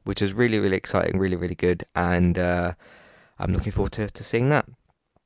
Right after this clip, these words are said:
Um, also, just a quick update podcast as well. Um, just on the Mason Greenwood situation. I don't need to explain it here. If you know about the situation, then you know about it.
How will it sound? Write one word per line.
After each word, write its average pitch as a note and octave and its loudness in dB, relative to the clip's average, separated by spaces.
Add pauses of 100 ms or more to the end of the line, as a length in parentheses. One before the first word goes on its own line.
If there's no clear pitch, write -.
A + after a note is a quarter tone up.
(240)
Um, A#2+ 8
also, D3+ 4
just - 2
a C3+ 0
quick - 0
update C#3 2
podcast C#3 2
as A#2+ -4
well. C3 6 (460)
Um, A2+ 8
just - 0
on A#2 8
the A2+ 6
Mason A2+ 2
Greenwood G#2+ 2
situation. G#2 2
I - 6
don't G#2 4
need G#2 6
to - -2
explain G#2 2
it G2 2
here. G2+ 4
If G2 -2
you G#2 6
know G#2+ 6
about G2 2
the F#2+ -4
situation, F#2+ 0
then F#2 6
you F2 6
know F2+ 4
about F2+ 0
it. F2+ -2